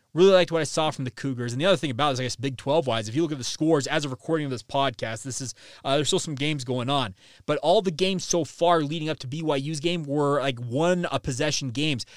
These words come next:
And B Y U just, uh, absolutely rumbled past Texas. So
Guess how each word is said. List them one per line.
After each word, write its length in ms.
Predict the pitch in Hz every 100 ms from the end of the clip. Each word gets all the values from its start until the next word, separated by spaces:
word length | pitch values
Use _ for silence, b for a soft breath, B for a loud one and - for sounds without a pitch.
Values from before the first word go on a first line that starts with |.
| B
And 120 | 127
B 100 | 147
Y 200 | 180 175
U 240 | 165 160 151
just, 340 | 151 131 135
uh, 220 | 131 127 120
absolutely 440 | 143 151 127 143 135
rumbled 640 | 110 127 170 139 104 82 _ b b
past 360 | - 147 127 -
Texas. 500 | 139 127 - - -
So 220 | 143